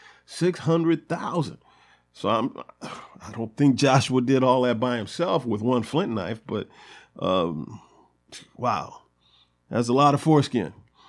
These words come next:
And so we move on to chapter thirteen, excuse me, the verse thirteen.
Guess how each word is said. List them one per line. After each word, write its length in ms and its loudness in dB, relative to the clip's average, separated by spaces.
And 160 2
so 300 8
we 120 10
move 320 10
on 200 8
to 80 4
chapter 360 0
thirteen, 440 0
excuse 340 -2
me, 80 4
the 100 4
verse 360 0
thirteen. 500 -2